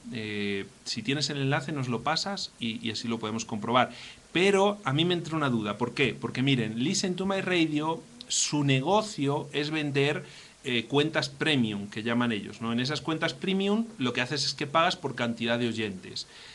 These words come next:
No tengo ahora abierta la, la página, pero si ustedes entran en la parte de pago de las cuentas premium, van a ver que,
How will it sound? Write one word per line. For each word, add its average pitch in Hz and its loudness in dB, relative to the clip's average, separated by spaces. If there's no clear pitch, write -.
No 151 2
tengo 175 4
ahora 165 6
abierta 156 2
la, 135 4
la 120 -2
página, 165 6
pero 135 -2
si 123 -6
ustedes 147 0
entran 156 -2
en 120 0
la 117 0
parte 135 2
de 147 0
pago 160 2
de 123 0
las 113 -6
cuentas 139 -4
premium, 190 0
van 156 2
a 170 4
ver 180 0
que, 147 2